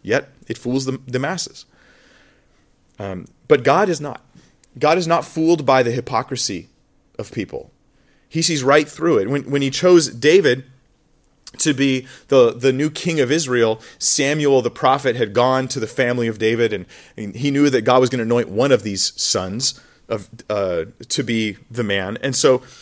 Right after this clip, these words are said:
it says, um, after he sees all these good-looking, strapping young lads, he's like, "Surely this is the one. Surely this is the one." But God tells him, he's looking at the outward thing, but God says, First Samuel sixteen seven,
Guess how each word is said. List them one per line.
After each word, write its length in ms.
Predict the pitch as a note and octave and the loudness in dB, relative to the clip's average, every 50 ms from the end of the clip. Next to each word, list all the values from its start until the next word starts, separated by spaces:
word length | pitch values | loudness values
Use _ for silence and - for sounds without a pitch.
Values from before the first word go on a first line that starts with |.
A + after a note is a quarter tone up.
| - - - _ _ | -20 -20 -20 _ _
it 140 | - C#3+ C#3 | -4 -2 0
says, 400 | - - D3+ D3+ D3 C#3 B2 - - | 2 4 6 6 4 4 0 -4 -6
um, 260 | A#2+ A#2 A2 G2+ G#2+ | -4 -4 -4 -2 -2
after 280 | G#2 C#3 C#3+ - D3 C#3+ | 0 0 0 0 -2 -4
he 100 | D3 C#3 | -4 -4
sees 300 | C3 - D#3 D#3 C#3+ C#3+ | -4 -4 -2 -2 -2 0
all 200 | - D3+ D#3 D#3 | 4 6 6 6
these 140 | C#3+ C3 A#2 | 4 2 0
good-looking, 600 | A#2 C#3 C#3+ C#3 C#3 C3+ - D3 B2+ A#2+ A#2 - - - _ _ | 2 2 2 2 2 0 0 -2 -4 -4 -6 -12 -16 -20 _ _
strapping 440 | - - - D3+ C#3 C3 D3 C3+ C3 | -8 -2 2 2 2 4 2 -2 0
young 200 | C3 B2+ B2+ A#2+ | 0 0 0 0
lads, 400 | A#2 B2 B2 A#2+ A#2+ A#2 A2 - | 2 2 4 4 4 2 0 -2
he's 200 | B2 B2+ B2+ A2 | -6 -8 -6 -4
like, 140 | A#2+ G#2+ - | -4 -4 -4
"Surely 320 | - - A#3 F#3 C#3 A#2+ | -2 0 2 2 2 2
this 180 | A#2 A#2+ A#2 - | 0 0 -2 -2
is 120 | A2+ G#2 | -4 -6
the 80 | F#2+ G2+ | -6 -4
one. 180 | F#2+ F#2+ F2+ F2 | -4 -6 -6 -6
Surely 320 | - A3 G#3 G3 F3 D3+ | 0 4 4 4 4 4
this 180 | C3+ C#3 - - | 2 0 -2 -2
is 120 | B2 A2+ | -4 -4
the 80 | - A2+ | -4 -4
one." 180 | G#2+ G2+ G2 | -2 -4 -4
But 140 | G2+ A#2 A#2 | -2 -2 -2
God 240 | A#2+ C3 C#3 C#3 C3+ | 0 0 0 -2 -2
tells 280 | - D#3+ D3 D#3+ C#3 | -2 -2 -2 -2 -2
him, 240 | A2 F#2+ F#2+ A#2+ C#3 - _ _ _ _ _ _ _ _ _ _ | -4 -6 -6 -8 -12 -16 _ _ _ _ _ _ _ _ _ _
he's 140 | _ A#2 A2+ | _ -8 -6
looking 180 | A2+ B2 B2 A#2+ | -6 -6 -4 -4
at 60 | G#2+ | 0
the 80 | - A2 | 2 4
outward 300 | A2+ B2 A2+ G#2+ G2+ - | 4 4 4 2 0 -2
thing, 160 | - F#2+ F#2+ | -4 -6 -6
but 100 | G2 F#2 | -4 -2
God 240 | B2 A#2+ A#2+ - - | 0 2 2 2 0
says, 140 | G#2 F#2 | -4 -6
First 220 | - - D3+ C#3+ - | -4 -4 -4 -2 -2
Samuel 260 | D3 C3+ C3 A#2+ A2 | -2 0 0 -2 -2
sixteen 420 | - C#3 C3 - - - A#2 G#2 | -2 -4 -6 -6 -6 -6 -6 -6
seven, 400 | G2 - - A#2+ A2 F#2+ G2 A2 | -4 -2 -2 -2 -2 -2 -6 -12